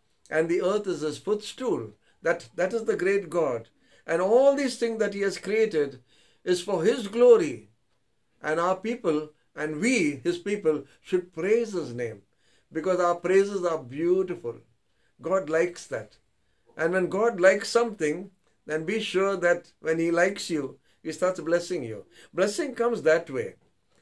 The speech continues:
Blessing, God is not partial. He blesses somebody more and somebody less.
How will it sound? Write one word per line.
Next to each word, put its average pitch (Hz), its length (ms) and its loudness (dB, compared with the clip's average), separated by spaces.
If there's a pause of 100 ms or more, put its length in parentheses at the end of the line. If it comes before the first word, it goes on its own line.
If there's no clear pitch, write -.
(300)
Blessing, 185 420 -2
God 190 240 2
is 240 120 4
not 214 320 -4
partial. 151 640 0 (520)
He 165 120 2
blesses 175 420 4
somebody 185 460 4
more 180 260 2
and 170 80 -2
somebody 175 460 0
less. 160 320 6